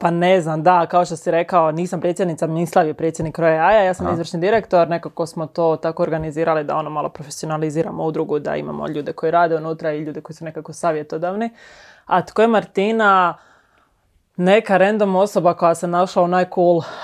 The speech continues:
Speaker 1: a, svijetu, to jest branši, to je po meni nekakva ta tech scena trenutno u Hrvatskoj koja stvarno inspirira i radi jako, jako cool stvari i ono, napokon je okružena s ljudima koji imaju nekakve,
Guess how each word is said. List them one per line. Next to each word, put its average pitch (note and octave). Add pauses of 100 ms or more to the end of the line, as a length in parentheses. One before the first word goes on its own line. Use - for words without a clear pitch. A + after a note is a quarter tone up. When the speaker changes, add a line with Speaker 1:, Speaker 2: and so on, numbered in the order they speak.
(100)
Speaker 1:
a, E3
svijetu, F3 (160)
to D#3+
jest D3+
branši, F#3
to D#3+
je D#3
po D#3+
meni D#3+
nekakva D#3+
ta D#3+
tech E3
scena D#3+
trenutno D#3+
u D#3
Hrvatskoj D#3+
koja D#3+
stvarno D#3+
inspirira D#3+
i D3
radi D#3
jako, D#3
jako D3+
cool D#3
stvari E3
i C#3+
ono, D3+
napokon D#3+
je D3+
okružena D#3
s -
ljudima D#3+
koji D#3
imaju D#3
nekakve, D#3